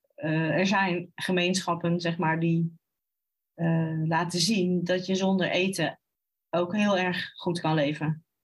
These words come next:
<clears throat> Ja.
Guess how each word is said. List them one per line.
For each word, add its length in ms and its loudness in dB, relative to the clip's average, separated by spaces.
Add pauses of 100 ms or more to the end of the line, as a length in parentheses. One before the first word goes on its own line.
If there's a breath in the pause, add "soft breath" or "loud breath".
(1500)
<clears throat> 440 -6
Ja. 440 0